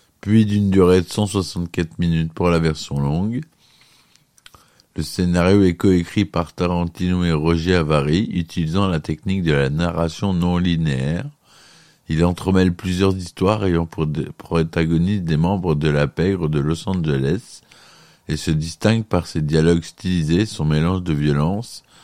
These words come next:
et d'humour et ses nombreuses références à la culture populaire. Sa distribution principale se conso-, compose notamment de John Travolta, dont la carrière est relancée par ce film,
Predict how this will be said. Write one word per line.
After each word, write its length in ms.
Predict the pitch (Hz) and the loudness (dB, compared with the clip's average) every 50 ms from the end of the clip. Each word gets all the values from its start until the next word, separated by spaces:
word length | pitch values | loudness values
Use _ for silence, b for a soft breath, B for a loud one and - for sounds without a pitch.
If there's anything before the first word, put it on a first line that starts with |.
| b b b b b b b b b b - | b b b b b b b b b b -4
et 120 | 80 78 | -2 -2
d'humour 600 | 73 73 78 78 78 78 80 90 95 110 120 - - - | -2 0 0 2 2 4 4 4 2 2 0 -4 -8 -8
et 60 | - | -8
ses 200 | 73 - - 82 | -8 -4 -4 -2
nombreuses 480 | 78 80 87 87 85 95 107 113 98 95 | 0 0 0 0 0 2 0 0 2 0
références 580 | 85 78 - - 82 78 82 92 107 107 - - | 0 -2 0 -2 -2 0 0 0 -2 -2 -2 -2
à 60 | 78 | -2
la 120 | 73 71 | -2 -2
culture 460 | - - 80 80 80 - 101 101 98 | -4 -4 -6 -6 -4 -2 -4 -4 -2
populaire. 640 | 107 113 92 85 - 90 78 71 69 65 62 62 60 - _ b b b b b b b b b b b | -2 -6 -6 -6 -4 -4 -2 -2 -2 -2 -4 -4 -8 -12 _ b b b b b b b b b b b
Sa 140 | - - - | -12 -8 -4
distribution 680 | 71 78 82 - - - 98 92 87 87 - - 95 92 | -4 -4 -4 -4 -4 -2 -2 0 0 0 0 -2 -2 -2
principale 680 | 90 90 90 82 78 - - 82 73 - 101 104 113 110 | 0 0 -2 -2 -2 -4 -10 -10 -4 -2 0 0 0 -2
se 100 | 113 95 | -4 -8
conso-, 640 | 85 - - 85 82 80 - - 80 76 69 67 - _ _ b b b b b b b b b _ | -8 -6 -6 -6 -6 -4 -2 -2 -2 -2 -2 -6 -10 _ _ b b b b b b b b b _
compose 480 | - 98 92 90 87 - 90 85 80 | -2 -2 -2 0 2 2 2 2 4
notamment 540 | 78 85 87 82 - 95 90 87 87 87 82 | 2 0 0 0 2 2 2 4 4 2 2
de 180 | 78 76 71 71 | 2 0 0 0
John 240 | 71 87 90 90 92 | 0 0 -2 -2 -2
Travolta, 600 | - - 90 82 80 78 78 76 - - 95 110 | -6 -4 -2 0 2 2 0 -2 -2 -2 -2 -2
dont 160 | 110 95 82 | 0 0 0
la 140 | 73 73 73 | 0 -2 -2
carrière 500 | - - 78 78 82 85 90 92 92 85 | -2 -2 -2 0 0 0 0 0 0 0
est 60 | 80 | -2
relancée 580 | 76 73 76 78 76 78 76 78 78 - - 82 | -2 0 0 0 0 0 0 -2 -4 -4 -6 -4
par 220 | 80 80 80 78 | -2 -2 -4 -4
ce 140 | - - 73 | -4 -6 -6
film, 440 | 69 - - - 92 104 113 120 143 | -6 -6 -8 -6 -6 -4 -4 -6 -8